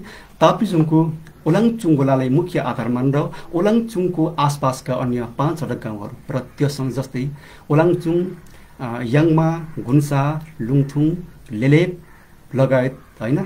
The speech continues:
मुख्य वालुङहरूको बस्ती त्यो ठाउँ हो। र त्यस पछाडि, अ, अ,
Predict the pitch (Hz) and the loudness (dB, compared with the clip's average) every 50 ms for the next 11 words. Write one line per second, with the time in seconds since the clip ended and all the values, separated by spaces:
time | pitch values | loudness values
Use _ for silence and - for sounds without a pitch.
0 | - - - 113 143 180 180 - - 170 151 147 143 - - - - 117 123 135 | -6 -6 -2 2 2 2 2 0 -2 -2 0 -2 -2 -6 -14 -16 -8 -2 0 2
1 | 143 151 147 123 120 - - 110 120 117 - - - - - 135 135 139 139 143 | 2 2 2 0 -2 -6 -8 -8 -8 -8 -6 -8 -10 -6 -4 -4 -4 -2 0 0
2 | 143 151 175 190 185 - - - - - 185 180 180 - 254 247 240 - - 156 | 0 0 -2 -6 -8 -12 -16 -16 -10 -6 -6 -4 0 2 2 2 2 2 -2 0
3 | - 143 127 123 135 147 151 165 160 - - - - - - 131 123 117 120 120 | 0 0 0 2 2 2 0 0 -2 -8 -14 -18 -20 -18 -10 -8 -6 -4 -2 -2
4 | 120 123 123 - - - 123 123 117 117 117 120 120 | -2 -4 -6 -8 -14 -12 -8 -6 -4 -4 -4 -4 -6